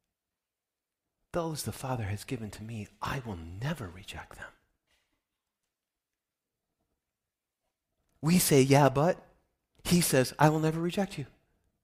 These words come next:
<gasps> Dane Ortlund,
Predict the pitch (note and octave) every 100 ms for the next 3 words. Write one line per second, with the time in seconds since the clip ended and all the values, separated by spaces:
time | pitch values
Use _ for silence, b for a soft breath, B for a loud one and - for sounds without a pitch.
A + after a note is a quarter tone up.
0 | _ _ _ _ B B B B B _
1 | _ _ _ _ _ _ _ _ B B
2 | B B B B B B B B _ _
3 | _ _ _ _ _ _ _ _ _ -
4 | - A2 G#2+ G#2 A2 G#2 F#2 G2